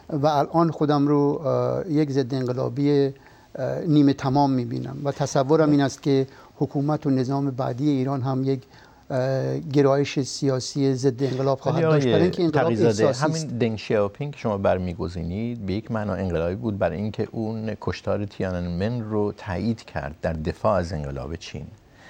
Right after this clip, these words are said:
Speaker 2: و این یک لکه بزرگی در کارنامه‌اش بود. به عنوان یک انقلابی اومد کشتار تیانانمن رو تایید کرد. خیلی‌ها می‌گن اون دستور داد، معلوم نیست هنوز، ولی یعنی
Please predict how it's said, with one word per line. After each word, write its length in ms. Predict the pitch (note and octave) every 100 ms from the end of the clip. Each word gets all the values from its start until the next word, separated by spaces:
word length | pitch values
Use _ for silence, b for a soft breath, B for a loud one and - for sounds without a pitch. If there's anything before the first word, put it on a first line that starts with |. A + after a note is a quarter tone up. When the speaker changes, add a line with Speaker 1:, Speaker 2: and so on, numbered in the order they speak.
| B B D#2
Speaker 2:
و 220 | D2+ D#2 B B B B
این 260 | G#2+ G#2 G2+
یک 280 | G2+ - G#2 F2 E2 D#2+ -
لکه 280 | F2 - A#2
بزرگی 480 | A2+ F2+ G#2 A#2+ G#2
در 180 | F2+ E2+
کارنامه‌اش 580 | - E2+ D#2+ F2+ A#2+
بود. 280 | - B2 A#2+ - B B
به 320 | G2+ E2+ E2+ G#2
عنوان 360 | G#2+ F#2 F2
یک 320 | E2+ F2 - -
انقلابی 680 | G#2+ F2+ E2+ E2 D#2+ E2 D3+
اومد 560 | B2 E2+ D#2+ D#2+ E2 D2
کشتار 420 | - - E2 D2+
تیانانمن 800 | D2 - D#2+ D2+ D2 D2 D2+ D2
رو 180 | D#2+ D2
تایید 440 | - - C#2 C#2 -
کرد. 300 | - B1 -
خیلی‌ها 300 | G#2+ A2+ A2
می‌گن 260 | G2+ G#2+
اون 200 | A2 A#2+
دستور 420 | G2+ E2+ - A2
داد، 200 | E2+ D2
معلوم 440 | D2+ F2+ - G2 A#2
نیست 400 | A#2 A#2 G2 -
هنوز، 420 | C#2 C2 D2+ G#2 - - F#2+
ولی 320 | F#2 F#2 G2
یعنی 280 | E2+ E2 F2